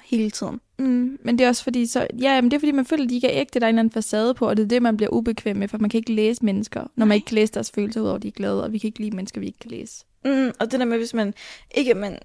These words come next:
Speaker 1: snakker, skal snakke lort om folk, men det gør man jo i gode venskaber, så snakker man jo lidt lort.
Speaker 2: Mm.
Speaker 1: Hister her, det
Speaker 2: Mm.
Speaker 1: gør alle, det er jeg ved at skide på.
Speaker 2: <laughs>
Speaker 1: Men hvis man så sidder med en, der bare er så positiv, og sådan, "Nej," og hvis man kommer med et eller andet lort, at de så sådan,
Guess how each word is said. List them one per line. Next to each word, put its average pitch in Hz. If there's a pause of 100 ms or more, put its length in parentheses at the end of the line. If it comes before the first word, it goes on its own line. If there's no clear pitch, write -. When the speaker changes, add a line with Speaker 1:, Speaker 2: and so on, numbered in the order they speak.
Speaker 1:
snakker, -
skal -
snakke -
lort 254
om 202
folk, -
men 202
det 214
gør 202
man 185
jo 180
i -
gode 214
venskaber, 196
så 202
snakker 185
man 180
jo 190
lidt 196
lort. -
Speaker 2:
Mm. 220
Speaker 1:
Hister 208
her, -
det 226
Speaker 2:
Mm. 220
Speaker 1:
gør -
alle, -
det -
er 190
jeg 185
ved -
at -
skide 214
på. 175 (200)
Speaker 2:
<laughs> -
Speaker 1:
Men 220 (240)
hvis 226
man 240
så 254
sidder 254
med 220
en, 202
der 214
bare 202
er 226
så 277
positiv, 262
og -
sådan, 208 (500)
"Nej," 220
og 226
hvis 233
man 233
kommer 247
med 233
et 226
eller 226
andet 226
lort, 240
at -
de 220
så 233
sådan, 202